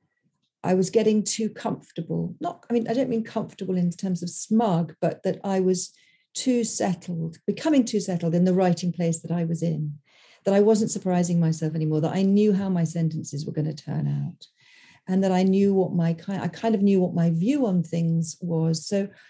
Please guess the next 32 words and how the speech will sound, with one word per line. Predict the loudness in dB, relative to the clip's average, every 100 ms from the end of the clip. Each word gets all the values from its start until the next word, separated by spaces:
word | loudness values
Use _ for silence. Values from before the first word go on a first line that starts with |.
| -20 _ _ _ _ _ _ -20 -12
I, | -4
th-, | -4 -4
I | -4
think | 0 0 0 0
Enid | 4 6 6 4
was | 2 2 -2
the | -6
kind | -2 -2 0
of | 0
necessary | 2 2 0 -2 -4 -2 0 0 0 -4 _
kick | -6 -4 -4 -10 -20 _ _ _ _ _ _ -20 -20 _ _
for | 0
me, | 4 6 6 2 0 -4 -10 -2
you | 2
know, | 2 0
to, | -4 -4
and, | -2 -2 -4 _ _ _ _ _ -10
uh, | -10 -6
I'd | 0 0 0
thought | 0 4 4 4
that | 0
the |
book | 2 2 0
was | -4
going | -4 -4
to | -4
be | -4
set | 0 0 0 0
in | 2
the | 2
U | 2 0
K. | -2 -2 0 4 4 4 4 0